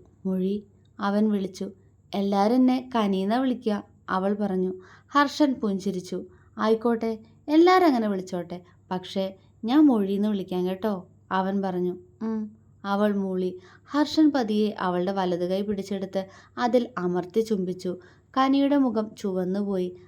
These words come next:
അത് കണ്ട് ഹർഷനും ചിരിച്ചു. "മൊഴി ഒത്തിരി സുന്ദരിയാണ്," അവൻ പറഞ്ഞു.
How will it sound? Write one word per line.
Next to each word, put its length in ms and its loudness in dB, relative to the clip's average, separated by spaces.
അത് 260 -2
കണ്ട് 280 0
ഹർഷനും 540 -2
ചിരിച്ചു. 420 -2
"മൊഴി 360 0
ഒത്തിരി 400 -4
സുന്ദരിയാണ്," 680 0
അവൻ 320 -2
പറഞ്ഞു. 340 -2